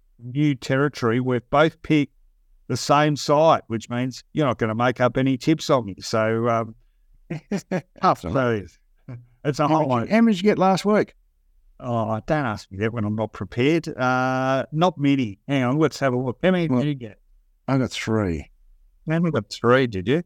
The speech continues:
Speaker 1: Uh, I'm just having a very quick look. Uh, Collingwood, no. Geelong, no. Bulldogs, uh, no. Brisbane, no. Sydney, yes.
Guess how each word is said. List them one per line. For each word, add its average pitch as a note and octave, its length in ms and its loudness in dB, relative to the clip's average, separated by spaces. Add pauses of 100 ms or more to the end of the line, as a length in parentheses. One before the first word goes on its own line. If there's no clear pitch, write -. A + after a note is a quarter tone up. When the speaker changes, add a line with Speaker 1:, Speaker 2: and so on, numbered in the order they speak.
(200)
Speaker 1:
Uh, C3 460 -2 (580)
I'm B2 200 -12
just - 180 -10
having C3 220 6
a A2 60 4
very A#2 280 6
quick - 320 -8
look. A#2 340 0 (920)
Uh, A#2 240 2
Collingwood, C#3+ 480 0
no. C3 320 2
Geelong, B2 520 0
no. A#2+ 520 0 (320)
Bulldogs, A#2 960 0 (160)
uh, A2 260 -10
no. A2+ 720 2 (180)
Brisbane, G#2+ 580 0 (120)
no. A2 540 4
Sydney, A#2 420 -4
yes. A2+ 680 0